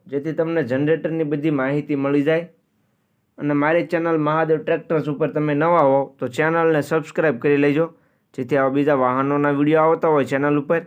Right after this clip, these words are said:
એ બધા તમને જોવા મળી જાય. તો વીડિયો આખો જોતા રહેજો અને ચેનલને સબસ્ક્રાઇબ કરવાનું ભૂલતા નહીં. વાત કરીએ જનરેટર વિશે,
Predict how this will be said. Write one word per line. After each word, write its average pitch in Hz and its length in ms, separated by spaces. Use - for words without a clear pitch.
એ - 60
બધા 139 280
તમને 156 280
જોવા 139 300
મળી 143 260
જાય. 165 160
તો 151 60
વીડિયો 196 340
આખો 202 220
જોતા 196 280
રહેજો 170 280
અને 151 140
ચેનલને 170 440
સબસ્ક્રાઇબ 165 440
કરવાનું 151 380
ભૂલતા 156 300
નહીં. 156 260
વાત 151 280
કરીએ 190 240
જનરેટર 156 500
વિશે, 143 300